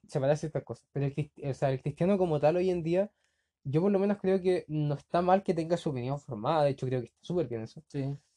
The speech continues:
Speaker 1: Pero, pero la verdad no sé qué, qué tan bien esté, por ejemplo, que, que se abandere al cien por ciento, eh, de, de cierto partido, de cierta causa.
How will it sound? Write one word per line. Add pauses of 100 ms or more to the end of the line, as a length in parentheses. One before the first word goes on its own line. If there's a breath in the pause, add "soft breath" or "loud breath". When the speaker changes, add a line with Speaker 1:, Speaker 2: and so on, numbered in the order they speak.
(260)
Speaker 1:
Pero,
pero
la
verdad
no
sé
qué,
qué
tan
bien
esté,
por
ejemplo,
que, (760)
que
se
abandere
al
cien
por
ciento,
eh,
de,
de
cierto
partido,
de
cierta
causa.